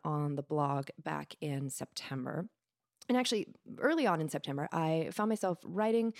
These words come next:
the subway in New York City. I was there for a couple weeks doing some work. And as I'm riding the subway,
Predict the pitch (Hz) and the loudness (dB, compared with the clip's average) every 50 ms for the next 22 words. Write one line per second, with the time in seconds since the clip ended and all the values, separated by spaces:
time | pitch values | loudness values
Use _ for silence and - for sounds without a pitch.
0 | - - - - - 262 - 190 196 196 190 190 190 - - 156 - - - - | -10 -14 -14 -14 -16 -10 -2 0 2 2 2 2 0 0 0 -2 -2 -2 -6 -10
1 | - - - _ - 160 156 151 147 147 147 - - 156 143 139 139 131 - - | -10 -12 -20 _ -2 0 2 2 2 0 0 0 0 0 0 0 0 -2 -4 -6
2 | - - 135 - - - 143 151 156 151 - 143 139 - - 147 - - 143 147 | -6 -6 -4 -4 -6 -6 -8 -10 -10 -6 -4 -4 -4 -4 -6 -8 -10 -8 -8 -6
3 | 143 143 139 139 139 - - - 143 143 - - 147 147 143 - - - - - | -4 -4 -6 -6 -10 -10 -8 -8 -6 -6 -6 -6 -6 -6 -6 -6 -8 -12 -16 -18
4 | - - - - - - 196 190 190 190 190 202 - 202 196 220 254 294 349 381 | -16 -16 -16 -18 -6 -2 0 2 4 4 2 2 2 0 0 2 0 0 0 0
5 | 370 - - 175 165 160 160 151 | -2 -2 0 0 2 2 2 2